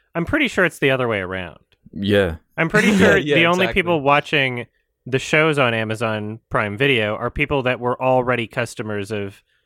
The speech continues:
Speaker 1: of Amazon Prime shopping, and they're just getting free content. So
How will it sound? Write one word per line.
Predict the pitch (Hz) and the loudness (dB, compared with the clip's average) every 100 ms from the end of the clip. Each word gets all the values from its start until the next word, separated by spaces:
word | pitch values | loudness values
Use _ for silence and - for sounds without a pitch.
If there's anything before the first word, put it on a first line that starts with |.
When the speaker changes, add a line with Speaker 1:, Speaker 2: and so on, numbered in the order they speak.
| _ _ _ | _ _ _
Speaker 1:
of | 110 104 - - | -8 -8 -10 -8
Amazon | 117 113 107 104 | -6 -4 -4 -4
Prime | 120 101 | -4 -6
shopping, | 92 120 104 98 87 | -4 -2 -2 -4 -8
and | 95 101 | -8 -6
they're | 101 | -6
just | 107 - _ _ _ - | -8 -12 _ _ _ -10
getting | 127 123 113 | -2 -2 -2
free | 104 - 120 | -6 -4 -4
content. | - 117 107 104 82 - | -4 -6 -6 -8 -12 -8
So | - 123 | -4 -4